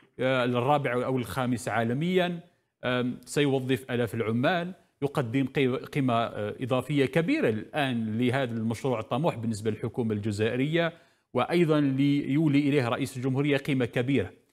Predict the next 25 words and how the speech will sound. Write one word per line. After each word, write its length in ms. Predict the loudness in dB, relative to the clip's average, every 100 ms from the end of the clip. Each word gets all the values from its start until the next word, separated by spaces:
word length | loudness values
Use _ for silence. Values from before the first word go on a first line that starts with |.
| _ -4
أن 40 |
نركز 460 | 0 0 0 -6 -6
على 60 | -6
الصناعة 380 | -8 -4 -2
التحويلية 600 | -4 -6 -6 -2 -2 -2
الغذائية 520 | -2 -2 0 0 0 -2
بالن-، 400 | 0 -2 -2 -6
بالنسبة 400 | -4 -6 -4 -4
للجزائر، 580 | -2 2 2 2 0 -2 -18 _ _ -4
وأيضا 320 | 2 4 2
نربطها 440 | -2 0 0 2
بالصراع 400 | 0 -2 0 0
الحاصل 580 | 0 -6 -2 0 2 0
الآن 240 | -2 -2 -2
على 80 |
الساحة 440 | -6 -6 -4 -2 -2
الدولية 600 | 0 0 0 2 2 2
و، 320 | 2 0 0 -4 _ _ -8
آه، 440 | -2 0 -2 -2 -2
ربما 300 | 0 0 0
تبعات 540 | 0 0 2 0 -2
هذا 80 | -6
الصراع 400 | -8 -4 -2 -2
الدولي 400 | -2 -2 0 0
وما 420 | 0 2 2 2